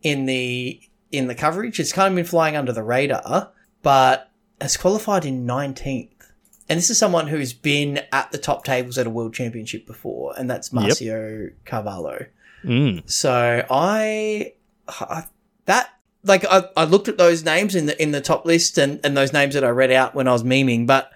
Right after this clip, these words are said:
Speaker 1: uh, when I actually take a look at it and, and have a look at those players that are, have done well over the, over the year, oof, you know,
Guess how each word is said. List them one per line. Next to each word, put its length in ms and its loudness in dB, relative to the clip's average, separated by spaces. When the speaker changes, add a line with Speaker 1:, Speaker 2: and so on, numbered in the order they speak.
Speaker 1:
uh, 320 4
when 200 2
I 80 4
actually 300 0
take 220 -4
a 40 -6
look 160 -6
at 120 2
it 140 0
and, 220 -6
and 140 -6
have 140 0
a 20 -2
look 160 -6
at 80 -12
those 180 -4
players 640 -4
that 140 -4
are, 300 -2
have 180 -2
done 180 4
well 180 4
over 180 2
the, 420 0
over 160 0
the 100 -10
year, 500 0
oof, 320 -10
you 100 -2
know, 140 2